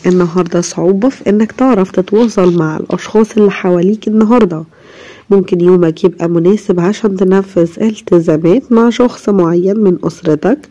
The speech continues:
بيعيش حاليًا أو بيشتغل في مكان تاني. هتبتدي تخضع كل علاقاتك مع الأشخاص اللي انت بتشتغل معاهم لشوية تطور في يومك ده.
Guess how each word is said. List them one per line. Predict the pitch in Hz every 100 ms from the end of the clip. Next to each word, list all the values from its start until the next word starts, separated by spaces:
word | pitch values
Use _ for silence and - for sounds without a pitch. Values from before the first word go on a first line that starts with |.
| - - - - -
بيعيش | 220 233 254 269
حاليًا | - 170 165 170 220 254 -
أو | 185
بيشتغل | 170 170 165 - 170 170 220
في | - 196 196
مكان | 170 160 175 220
تاني. | 285 262 165 156 151 _ - - - - -
هتبتدي | 190 196 196 170 160
تخضع | 190 180 165 156
كل | - 277 277
علاقاتك | 196 175 165 180 175 185 196
مع | 170
الأشخاص | 165 180 - - 190 -
اللي | 175
انت | 175 175
بتشتغل | - 185 - 185 175 175
معاهم | 170 165 190 220 302 - - - - -
لشوية | 262 302 285 269
تطور | 262 233 226 247 214 180
في | - 190
يومك | 196 190 175
ده. | 165